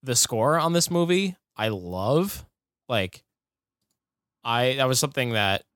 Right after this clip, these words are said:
I was not really expecting. And, uh, 'cause I, I feel like sometimes you get to, like,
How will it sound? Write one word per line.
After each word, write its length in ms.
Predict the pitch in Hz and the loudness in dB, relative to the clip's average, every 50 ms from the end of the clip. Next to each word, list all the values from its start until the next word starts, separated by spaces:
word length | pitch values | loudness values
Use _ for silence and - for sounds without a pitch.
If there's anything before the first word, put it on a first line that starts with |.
| _ _ _ _ _ _ _ _ _ _ - | _ _ _ _ _ _ _ _ _ _ -4
I 240 | 113 110 113 117 | 0 0 2 0
was 300 | 117 117 120 120 110 104 | 0 -2 -2 -2 -2 -2
not 360 | 110 104 98 92 101 107 - - | -4 -6 -2 0 0 0 -2 -4
really 840 | 107 101 95 101 104 104 107 104 104 104 101 98 95 95 95 95 104 _ _ _ _ _ _ _ _ _ _ _ _ - | -6 -6 -4 -4 -4 -2 -2 -4 -4 -4 -6 -6 -6 -6 -8 -8 -10 _ _ _ _ _ _ _ _ _ _ _ _ -16
expecting. 640 | - - - - - 107 110 - 165 175 196 214 202 _ _ _ _ _ _ _ _ _ _ _ _ _ - | -10 -8 -6 -4 -2 -2 -2 0 0 0 0 -2 -8 _ _ _ _ _ _ _ _ _ _ _ _ _ -8
And, 420 | 139 117 107 107 104 107 107 104 | -4 0 0 2 2 0 0 -2
uh, 380 | 113 104 101 101 123 151 156 160 - _ _ _ _ _ _ _ _ _ _ _ _ _ _ - | -2 -2 0 0 0 2 0 0 -2 _ _ _ _ _ _ _ _ _ _ _ _ _ _ -8
'cause 140 | - 147 139 | -4 0 2
I, 140 | 127 139 - - | 2 0 0 -4
I 40 | 156 | -4
feel 140 | - 233 233 | 0 2 2
like 120 | 202 160 | 4 4
sometimes 440 | - - 147 135 151 147 139 127 120 | 2 0 -2 -2 -2 -2 -2 -2 -4
you 60 | 127 | -2
get 160 | 120 123 117 | -2 -2 -2
to, 80 | - 123 | -2 -2
like, 320 | 113 104 95 92 - - | -2 -2 -4 -6 -10 -18